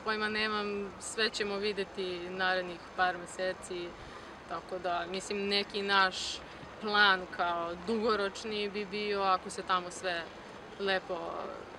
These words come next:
snađemo i nastavimo da treniramo, da to bude Evropsko prvenstvo u Parizu dve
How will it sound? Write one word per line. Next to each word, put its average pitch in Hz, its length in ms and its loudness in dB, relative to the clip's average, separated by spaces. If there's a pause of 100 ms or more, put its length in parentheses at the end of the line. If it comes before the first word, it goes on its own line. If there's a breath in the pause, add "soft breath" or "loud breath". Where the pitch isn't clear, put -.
(480)
snađemo 202 840 4
i 190 140 0
nastavimo 190 400 0
da 185 60 -2
treniramo, 196 680 0 (100)
da 185 440 6 (100)
to 196 100 -2
bude 190 400 0
Evropsko 190 320 -2
prvenstvo 185 540 -4
u 180 100 -6
Parizu 185 320 -2
dve 175 140 -6